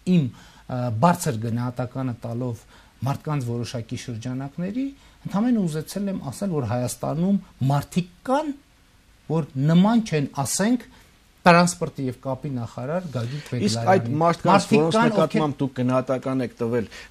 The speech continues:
Speaker 2: նրանց արձագանքը ինչպիսի՞ն էր։
Speaker 1: Ա,
Speaker 2: Արդեն ծանոթ եք ծա-, արձագանքներին։
Speaker 1: Ինչին։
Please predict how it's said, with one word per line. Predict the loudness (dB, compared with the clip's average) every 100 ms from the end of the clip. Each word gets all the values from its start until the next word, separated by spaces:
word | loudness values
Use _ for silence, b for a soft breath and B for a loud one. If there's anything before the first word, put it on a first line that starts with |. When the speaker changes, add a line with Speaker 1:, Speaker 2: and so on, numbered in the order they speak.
| 0
Speaker 2:
նրանց | 0 0 0
արձագանքը | 2 0 0 -2 -2 -2 -4 -4
ինչպիսի՞ն | -8 -8 -8 -6 -6 -6
էր։ | -10 -18 -20 -20 _ -14
Speaker 1:
Ա, | -10 -6 -6
Speaker 2:
Արդեն | -4 -4 -2
ծանոթ | -2 -4 -8
եք | -10
ծա-, | -8 -6
արձագանքներին։ | -6 -6 -8 -10 -12 -8 -4
Speaker 1:
Ինչին։ | -4 -4 -4